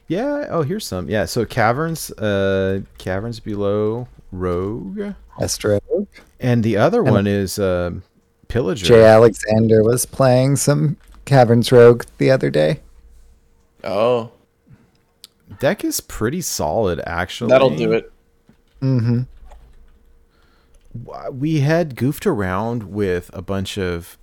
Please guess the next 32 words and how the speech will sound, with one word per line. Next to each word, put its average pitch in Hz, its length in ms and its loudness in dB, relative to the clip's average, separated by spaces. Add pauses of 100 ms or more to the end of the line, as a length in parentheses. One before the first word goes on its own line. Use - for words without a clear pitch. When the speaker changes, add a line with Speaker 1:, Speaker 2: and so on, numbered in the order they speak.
Speaker 1:
Caverns 92 580 -6
Below 90 640 -8
Rogue 90 560 -6
in 87 180 -12
the 85 80 -8
Listener 104 460 -4
series, 90 720 -8 (1080)
and 110 280 -4
it 90 80 -4
was 104 200 -4
doing 104 360 -2
surprisingly 92 800 -6
well 87 640 -4 (180)
with 104 400 -2 (720)
really 101 440 -4
terrible 90 480 -2
suboptimal 92 720 -2
cards 92 400 -2
because - 380 -6
of 85 180 -14
the 151 640 0 (100)
Speaker 2:
<laughs> - 120 -20
Speaker 1:
weekly 107 320 -2
Speaker 2:
The 117 60 -4
Speaker 1:
challenge. 107 540 2
Speaker 2:
restrictions. 170 380 -6
Speaker 1:
Yeah, 147 300 4
yeah. 117 280 4
It, 117 200 0
Speaker 2:
Yeah. 143 60 -2
Speaker 1:
but 123 100 2
if, - 240 -4